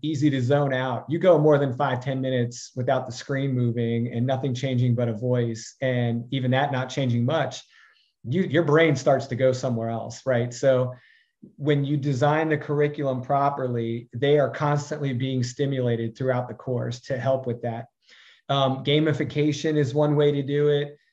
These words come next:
Uh, you know, quick moving content is one way to do it. And then I like to put a co-, a, a, a section of the course in the introduction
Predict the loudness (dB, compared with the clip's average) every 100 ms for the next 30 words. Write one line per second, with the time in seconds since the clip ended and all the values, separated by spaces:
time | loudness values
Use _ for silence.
0 | _ _ -4 -2 0 0 -2 -4 -12 _
1 | -20 -4 0 0 0 0 0 2 2 2
2 | 0 0 0 0 0 -2 -2 -2 -2 0
3 | 2 4 2 2 0 2 2 0 -2 -4
4 | -2 -4 -6 -10 _ _ _ -4 2 4
5 | 4 0 -2 -4 -4 -6 -4 -2 -2 -2
6 | -2 -2 -2 -4 -8 0 0 2 0 -2
7 | -2 0 0 2 0 -2 -2 -2 0 0
8 | 0 -4 -6